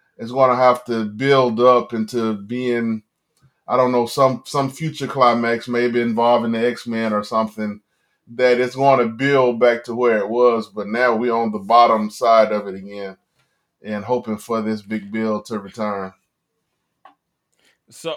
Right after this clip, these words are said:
Speaker 2: so with the loss of Chadwick, um, I really think Marvel was banking on him being, uh, that, that next, you know, Robert Downey, uh, Chris
Speaker 1: Right.
Speaker 2: Evans,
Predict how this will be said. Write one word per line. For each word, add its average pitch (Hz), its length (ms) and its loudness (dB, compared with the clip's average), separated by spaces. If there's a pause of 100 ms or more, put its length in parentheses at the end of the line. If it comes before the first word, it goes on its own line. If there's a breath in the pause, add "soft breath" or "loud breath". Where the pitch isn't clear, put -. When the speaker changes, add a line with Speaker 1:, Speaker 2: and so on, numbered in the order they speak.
Speaker 2:
so 160 240 -10
with 156 180 -14
the 139 120 -12
loss 151 340 -6
of 120 100 -18
Chadwick, 143 640 -12 (300)
um, 107 540 -18 (280)
I 135 80 -4
really 170 300 -6
think 151 260 -12
Marvel 131 360 -8
was 110 180 -18
banking 120 480 -12
on 110 180 -14
him 113 240 -14
being, 110 400 -18 (560)
uh, 104 320 -16 (280)
that, 117 340 -12
that 117 180 -10
next, 123 520 -14 (500)
you 135 120 -20
know, 107 140 -16
Robert 120 380 -8
Downey, 104 500 -16 (240)
uh, 92 300 -20
Chris 135 240 -14
Speaker 1:
Right. 107 260 0
Speaker 2:
Evans, 87 160 -20